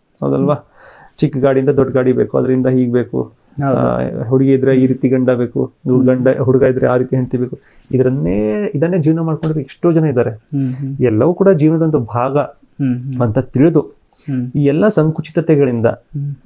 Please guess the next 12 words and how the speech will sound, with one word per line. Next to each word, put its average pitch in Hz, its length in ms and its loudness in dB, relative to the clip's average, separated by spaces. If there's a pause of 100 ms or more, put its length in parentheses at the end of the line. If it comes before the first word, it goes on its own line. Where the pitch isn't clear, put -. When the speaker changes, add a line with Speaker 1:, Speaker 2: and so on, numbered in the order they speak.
Speaker 1:
ಮೀರಿ 196 540 0 (260)
Speaker 2:
ಮೀರಿ. 139 380 -6 (140)
Speaker 1:
ಜೀವನದ 170 560 2
ಒಂದು 165 280 0
ಉದ್ದೇಶವನ್ನ, 127 680 -2
ಅರ್ಥವನ್ನ 147 460 -2
Speaker 2:
ಹ್ಮ್. 139 100 -10
Speaker 1:
ತಿಳ್ಕೊಂಡ್-, 117 500 -4
ತಿಳ್ಕೊಳ್ಳೋನಿಗೆ 120 600 0
Speaker 2:
ಹ್ಮ್. 143 500 -8
Speaker 1:
ಅದೇ 160 140 -6
ಮುಕ್ತಿ. - 340 -10